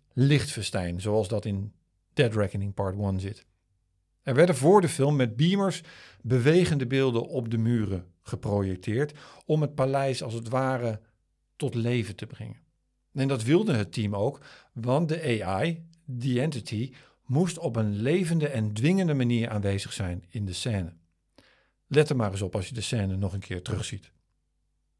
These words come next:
Hoewel er al veel voorbereiding in was gaan zitten, kregen production designer Carrie Freeman en set decorator Raffaella Giovannetti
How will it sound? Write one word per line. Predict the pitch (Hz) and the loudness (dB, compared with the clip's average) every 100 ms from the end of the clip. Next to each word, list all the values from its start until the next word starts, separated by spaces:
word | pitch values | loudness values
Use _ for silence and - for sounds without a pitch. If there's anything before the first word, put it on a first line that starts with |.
| _ - - - _ _ _ _ _ - | _ -20 -20 -20 _ _ _ _ _ 0
Hoewel | 143 151 226 | 4 6 8
er | 190 | 8
al | 147 | 6
veel | 104 151 208 | 4 0 0
voorbereiding | 123 147 214 175 110 98 101 107 | 0 4 6 6 4 4 2 -2
in | 101 | 0
was | 95 - | 0 0
gaan | 101 98 | -2 0
zitten, | 98 143 202 - _ _ _ _ | 0 -2 -8 -12 _ _ _ _
kregen | - 143 175 175 | -2 2 2 2
production | - 135 139 147 147 | 0 2 2 0 0
designer | 123 110 117 104 98 - | 0 2 2 2 0 -4
Carrie | - 156 120 104 | -2 2 2 0
Freeman | - - 147 185 160 107 101 - | -4 -2 2 4 6 6 2 -2
en | - 151 135 | -4 -2 0
set | - 165 120 | 2 0 2
decorator | 127 135 117 110 107 | -2 0 0 0 0
Raffaella | 104 120 131 - 151 127 | -2 -2 -4 -4 -2 -2
Giovannetti | 110 120 110 107 104 131 147 120 131 | -2 -2 0 0 0 0 0 -4 -4